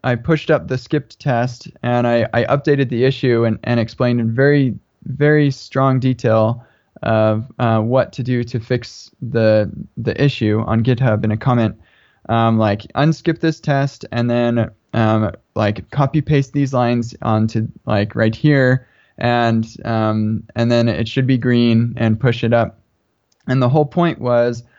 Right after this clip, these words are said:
I don't care about teaching you how to contribute to this code base. I care about teaching you how to contribute to a, a project on GitHub. And so I, I give you the very explicit extra-, instructions,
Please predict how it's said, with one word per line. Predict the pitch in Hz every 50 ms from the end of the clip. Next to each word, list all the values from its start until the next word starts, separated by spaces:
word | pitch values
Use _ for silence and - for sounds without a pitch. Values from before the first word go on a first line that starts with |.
| _ _ -
I | 135
don't | 147 160 165 - -
care | - 175 156 156 151 147 - - -
about | 120 127 127 131 127 127 - - -
teaching | - 156 143 - - 139
you | 139 131 131 127
how | 123 127 131 123 123 120
to | 120 - 131 120
contribute | 113 123 117 - 135 127 127 113 113
to | - 131
this | 117 117 113 113
code | - - 135 131 117 113
base. | 107 104 104 110 - - -
I | 120 123
care | 113 - 147 143
about | 139 131 131 123 110 -
teaching | - 139 123 - 135 127
you | 123 123 120 123
how | 127 123 113 113
to | - -
contribute | 107 - 120 110 - 131 123 127 120 107 - -
to | - 127 120 113
a, | 110 110 - _
a | - 113
project | - 139 127 120 110 113 110 113
on | 110 101 104 107
GitHub. | 123 113 110 - 110 - 117 117 - - _ _ _ - _ - _ - -
And | 120 127 127
so | 131 135 135 131
I, | 131 - - 117 123
I | 120
give | 120 113 135 143 135
you | 135 147 143 135
the | 123 123 117
very | 113 131 139 139 135
explicit | 131 117 - - - 156 151 - 139 98 - - -
extra-, | - 123 113 - - - 156 - -
instructions, | 135 139 135 131 - 175 165 160 - - 170 165 165 160